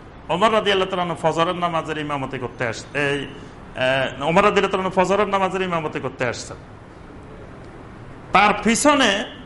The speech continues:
এক মুসল্লি দাঁড়ায় রয়েছে, আবু লুলু, ছুরি নিয়ে, চাদরের নিচে ছুরি নিয়ে দাঁড়ায় রয়েছে। তাহলে ওমর রাদিয়াল্লাহু তাআলা আনহু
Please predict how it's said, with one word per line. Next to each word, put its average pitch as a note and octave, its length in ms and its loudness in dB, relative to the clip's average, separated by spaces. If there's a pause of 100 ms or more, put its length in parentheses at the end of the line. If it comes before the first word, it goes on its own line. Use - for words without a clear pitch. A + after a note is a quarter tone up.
(300)
এক F3+ 200 4
মুসল্লি G#3 440 2
দাঁড়ায় E3+ 280 6
রয়েছে, C#3 340 -2
আবু C#3 320 0
লুলু, B2+ 480 -4 (880)
ছুরি F#3+ 420 2
নিয়ে, F3+ 260 0
চাদরের E3 460 4
নিচে D#3 300 -4
ছুরি E3 300 0
নিয়ে D#3 180 -2
দাঁড়ায় A#2+ 240 4
রয়েছে। G2+ 260 -8 (1600)
তাহলে C#3+ 200 2
ওমর F3 240 4
রাদিয়াল্লাহু G3+ 400 4
তাআলা F#3 160 4
আনহু C3+ 400 -2